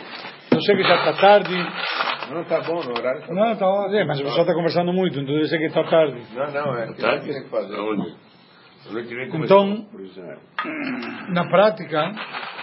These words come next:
Speaker 1: a Torá nos traz a oferenda do gado. Uma pessoa que tem condições,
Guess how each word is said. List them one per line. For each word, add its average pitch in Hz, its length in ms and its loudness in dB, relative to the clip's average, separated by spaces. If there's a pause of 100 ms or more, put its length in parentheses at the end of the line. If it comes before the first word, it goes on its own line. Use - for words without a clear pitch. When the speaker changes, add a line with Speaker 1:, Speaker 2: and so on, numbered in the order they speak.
(400)
Speaker 1:
a 165 100 0
Torá 190 240 4
nos 185 100 -2
traz 190 200 0
a 175 60 0
oferenda 180 440 -2
do 170 280 -4 (160)
gado. 147 400 0 (1200)
Uma 160 120 2
pessoa 175 340 4
que 160 80 -4
tem 196 180 2
condições, 196 680 2